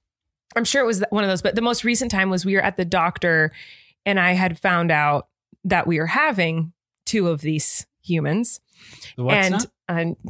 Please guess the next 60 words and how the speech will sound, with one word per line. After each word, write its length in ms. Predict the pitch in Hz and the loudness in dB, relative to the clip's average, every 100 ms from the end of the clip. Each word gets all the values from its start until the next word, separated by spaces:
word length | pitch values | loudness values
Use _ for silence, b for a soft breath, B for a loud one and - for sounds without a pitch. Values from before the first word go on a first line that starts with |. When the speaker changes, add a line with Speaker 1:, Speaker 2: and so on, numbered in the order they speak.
| - | -2
Speaker 1:
I 140 | 170 | 0
didn't, 260 | 269 415 415 | 2 0 0
Speaker 2:
I 60 | 269 | 0
think 120 | - | 2
Speaker 1:
I 40 | |
Speaker 2:
if 60 | 233 | 4
you 60 | 392 | 2
Speaker 1:
didn't 80 | 277 | 2
Speaker 2:
call 140 | 339 | 0
them 80 | 339 | 0
something 260 | - 254 233 | -2 -2 -2
else, 160 | 226 | -2
though, 80 | 190 | 2
like, 200 | 151 139 | 0 0
kind 180 | - 208 | -4 -4
of 40 | 175 | -4
defeats 380 | 160 - 165 - | -4 -4 -6 -4
the 100 | 131 | -4
game, 360 | 131 165 135 | 0 0 0
though, 160 | 113 104 | 0 0
right? 220 | 117 165 | 0 0
'Cause 80 | 160 | 2
Speaker 1:
Does 180 | 190 214 | 2 4
Speaker 2:
you 60 | |
can 80 | 440 | 4
Speaker 1:
it? 40 | 254 | 4
Speaker 2:
just 120 | - | 2
say 180 | 175 147 | 2 2
humans, 600 | 143 180 131 107 107 - | 2 0 -2 -2 -6 -4
like, 240 | 110 110 _ | -4 -6 _
yeah. 120 | 165 - | 0 0
Speaker 1:
Okay, 220 | 302 311 | 2 0
well, 200 | 320 269 | 0 0
then 140 | 226 | 0
Speaker 2:
All 60 | 262 | 2
Speaker 1:
I, 40 | |
Speaker 2:
right, 100 | 214 | 2
Speaker 1:
that's 140 | 233 320 | 0 -4
what 60 | |
I'm 40 | 330 | -2
Speaker 2:
fair 80 | 453 | 0
Speaker 1:
saying. 100 | 165 | 0
Speaker 2:
enough, 140 | - | -2
fair 140 | - 160 | -4 -4
enough. 180 | 135 - | -4 -8
Speaker 1:
So, 340 | - 269 240 - | -2 0 0 0
um, 200 | 233 214 | 0 0
when 100 | 214 | 0
we 100 | 214 | 0
found 320 | - 240 233 | 0 0 2
out 140 | 226 | 2
about 280 | 226 170 160 | 2 0 0
that, 280 | 160 143 - _ b b - | -2 -2 -4 _ b b -4
um, 260 | 180 170 - | -2 -2 -2
I, 260 | 196 240 214 | 0 2 0
they 200 | 214 196 | 0 -2
told 220 | 208 202 | -2 0
me 100 | 190 | 0
they 120 | 190 | 0
needed 500 | 185 180 175 165 | 0 0 2 0